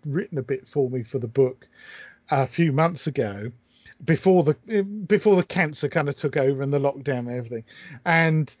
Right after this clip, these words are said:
he's, they've been running so many of these campaigns and said, "Hmm, do you wanna update the bit that you sent me, Nick?" And he said, "Oh, yeah, I suppose I ought to," which is just,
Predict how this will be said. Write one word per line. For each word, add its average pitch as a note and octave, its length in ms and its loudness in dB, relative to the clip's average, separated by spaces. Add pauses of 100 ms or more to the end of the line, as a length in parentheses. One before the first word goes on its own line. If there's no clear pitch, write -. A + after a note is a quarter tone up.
(300)
he's, D#3+ 320 0
they've E4+ 180 6
been D4+ 180 2
running B3 220 2
so A#3+ 240 2
many A3 220 4
of F#3 80 0
these F3+ 160 -2
campaigns F#3 460 0
and D3+ 80 -6
said, F3+ 180 0
"Hmm, F#3+ 300 0
do - 120 -12 (160)
you F#3+ 140 0
wanna G#3 200 2
update F#3+ 300 2
the F#3 60 -2
bit G3 260 2
that G#3 120 -6
you G3+ 120 -4
sent B3 380 -2
me, E3 140 -4
Nick?" B2 220 -4
And D3 80 -2
he B2 60 -6
said, C#3+ 140 -4
"Oh, C#3+ 240 -2
yeah, C3 240 -2
I - 20 -2
suppose C#3+ 340 0
I B2+ 160 -2
ought C3+ 300 0
to," A2+ 240 -8 (480)
which G#3+ 240 2
is F#3+ 140 0
just, G3+ 360 0